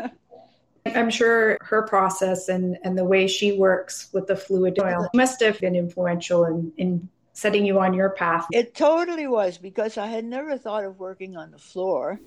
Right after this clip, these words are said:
Speaker 1: and
Speaker 2: Hmm.
Speaker 1: that's what we all did. That's the way we had to work on the floor. We didn't have a lot of space. We had enough space to have a four, four foot by eight foot piece of plywood on the floor, and we could paint it that big, four by eight, which was huge to me.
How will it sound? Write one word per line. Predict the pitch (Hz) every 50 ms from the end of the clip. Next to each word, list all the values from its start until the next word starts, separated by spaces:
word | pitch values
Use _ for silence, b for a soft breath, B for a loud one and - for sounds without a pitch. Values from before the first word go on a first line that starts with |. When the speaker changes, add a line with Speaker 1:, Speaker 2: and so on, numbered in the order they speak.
| - -
Speaker 1:
and | 208 208 202
Speaker 2:
Hmm. | 202
Speaker 1:
that's | 202 196 220 214 - -
what | 220 214 196 -
we | 196 214 220
all | 208 220 226
did. | 214 214 233 247 254 220 180 135 - _
That's | - 190 196 190 - -
the | 202
way | 185 185 185 185
we | 170 190 190 185
had | 170 - 202 220 233 233 233
to | - 233
work | 202 185 185 190
on | 190 180 170
the | 160 180
floor. | - - 175 165 147 - - - - - - - - - - - - -
We | 220 220 220
didn't | 233 262 311 285
have | 294 285 269
a | 262
lot | 240 233 226 226 226
of | 214
space. | - - - 208 208 196 190 -
We | - 190 190 214
had | 214 214 220 220
enough | 208 196 196 202 220 214
space | - - _ 208 202 202 196 - -
to | - 185 -
have | 165 196 208 202 185
a | 156
four, | - - - - - - - 233 233 247 254 220 208 - _ _
four | - - - 254 247 262
foot | 254 - 254 220 214
by | - 180 190 -
eight | - 202 208 214 208 -
foot | - 185 - - _
piece | - 214 202 - -
of | 180 -
plywood | - - 196 185 190 202 196 190 170
on | 156 160 156
the | 156 156
floor, | - - 185 160 151 143 127 - - - _ _ - - - _ _ _ _ _ _ _ _ _ _ _ _
and | - 190 190 190
we | 190 190 180
could | 185 - 180 170 165 - _
paint | - 240 220 220 208 190
it | - 160 147 - _ _ _ - - 202
that | 214 202 196 190 -
big, | - 185 170 190 -
four | - _ 196 190 185
by | 170 160 139 -
eight, | 160 165 156 - _
which | 170 175 170 -
was | 180 170 160 -
huge | - - - 180 233 254 254 233 208 - -
to | - 156
me. | 160 151 - - - -